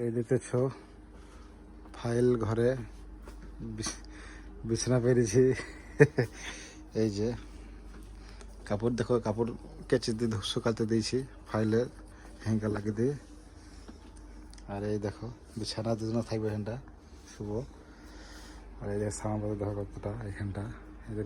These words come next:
ফ্রিজ, উপরে একটা ফ্রিজ, নিচে একটা ফ্রিজ, ওইখানে আমি শুয়ে থাকবো। এখানটা এই যে হাঁটাচলা করছে, ভাই থাকবে এখানটা শুয়ে। তো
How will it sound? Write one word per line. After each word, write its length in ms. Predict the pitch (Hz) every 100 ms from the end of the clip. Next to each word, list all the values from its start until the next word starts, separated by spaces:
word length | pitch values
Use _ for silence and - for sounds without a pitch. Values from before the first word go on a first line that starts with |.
| -
ফ্রিজ, 380 | 107 107 107 - - - - - - - - -
উপরে 140 | 104 110
একটা 120 | 101 113
ফ্রিজ, 160 | 120 113
নিচে 140 | 107 107 104
একটা 120 | 110 -
ফ্রিজ, 280 | 110 127 127 - - - - - -
ওইখানে 200 | 113 113 110
আমি 80 | 110
শুয়ে 120 | 110 113
থাকবো। 240 | 110 127 143
এখানটা 260 | 110 107 104 104 - - - - - -
এই 60 | 110
যে 60 | 107 101 - - - - -
হাঁটাচলা 380 | 104 104 107 104
করছে, 280 | 110 - 117 113
ভাই 100 | 104 104
থাকবে 200 | 104 104 107
এখানটা 260 | 107 107 117 -
শুয়ে। 220 | 101 104 127 - - - - - - - - - - - - - - - - - - - - - - - -
তো 60 | -